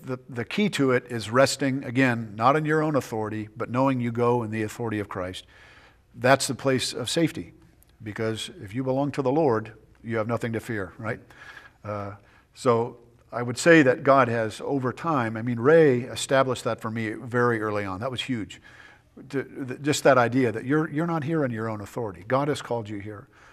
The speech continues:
So go boldly, you know, not in arrogance, but go boldly in Christ.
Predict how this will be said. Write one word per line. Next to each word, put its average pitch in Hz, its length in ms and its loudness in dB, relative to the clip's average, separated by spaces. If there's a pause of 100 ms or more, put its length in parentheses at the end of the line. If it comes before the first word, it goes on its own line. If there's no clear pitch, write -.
(120)
So 123 340 -2 (220)
go 139 160 2
boldly, 120 520 -2 (180)
you 107 120 -12
know, 117 180 -10 (260)
not 135 160 -4
in 123 80 -2
arrogance, 120 640 -4
but 117 200 -10
go 131 160 -2
boldly 120 420 -2
in 107 100 -10
Christ. 98 420 -10